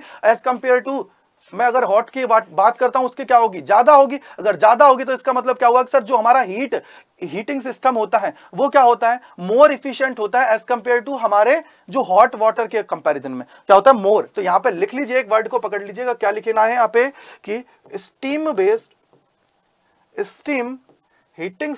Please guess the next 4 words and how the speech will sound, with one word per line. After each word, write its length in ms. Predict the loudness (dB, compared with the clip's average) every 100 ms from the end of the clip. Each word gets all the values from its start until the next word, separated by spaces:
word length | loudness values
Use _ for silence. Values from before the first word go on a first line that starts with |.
| -12
system, 360 | -12 -10 -10 -10 _ _ _ _ _ -20 _ _ _ _ _ _ -20
steam 360 | -14 -10 -6
heating 320 | -6 -6 -10 -10
system 380 | -12 -6 -6